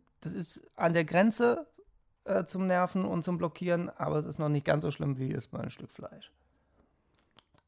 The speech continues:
Kann ja wohl selbst entscheiden, ob ich ein Stück Fleisch esse oder nicht. So, <laughs> das dazu. Dann kommt mein, äh, Lieblingsthema von den,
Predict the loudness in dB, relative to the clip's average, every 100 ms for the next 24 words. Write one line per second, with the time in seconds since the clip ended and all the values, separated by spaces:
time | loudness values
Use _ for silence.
0 | _ _ _ _ _ _ _ -20 -20 _
1 | -20 -20 -20 -20 -20 -18 -12 -10 -10 -12
2 | -14 -16 -18 -18 -20 -20 -20 -20 -20 -20
3 | -20 -20 -20 -20 -20 -20 -20 _ _ _
4 | _ _ _ _ _ _ _ _ _ _
5 | _ -20 -20 -20 -12 -4 6 6 6 2
6 | 4 4 4 4 0 _ 0 0 0 -4
7 | -10 _ _ -20 -20 -2 6 6 6 0
8 | -2 4 4 4 -2 -12 -20 _ -4 -2
9 | 0 0 0 0 -2 2 0 0 -2 0
10 | -2 -2 -4